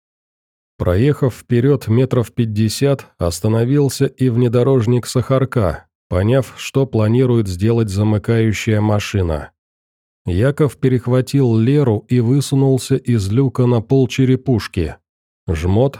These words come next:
снова повис на петлях бронежилета. "Да отцепись ты!" — шикнул на него Яков. Жмот растерянно глянул на Сагитая, который отрицательно потряс головой,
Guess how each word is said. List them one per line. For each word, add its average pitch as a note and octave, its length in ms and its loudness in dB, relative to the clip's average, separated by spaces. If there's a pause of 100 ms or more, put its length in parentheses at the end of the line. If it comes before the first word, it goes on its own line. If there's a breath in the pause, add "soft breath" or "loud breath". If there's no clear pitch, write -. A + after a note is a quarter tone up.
(100)
снова A#2+ 480 0
повис A2+ 520 0
на A#2 140 2
петлях A2+ 580 -2
бронежилета. G2+ 1080 0 (880)
"Да E2+ 240 0
отцепись C3+ 720 -2
ты!" — F#2+ 300 -2 (340)
шикнул A2+ 580 0
на G#2 80 0
него F#2+ 300 0
Яков. F2+ 640 -4 (800)
Жмот F2+ 480 0
растерянно B2+ 680 2
глянул G#2+ 540 2
на G#2 120 0
Сагитая, G2+ 680 0
который C3+ 440 0
отрицательно A#2+ 1000 0
потряс A2 540 0
головой, F#2+ 640 0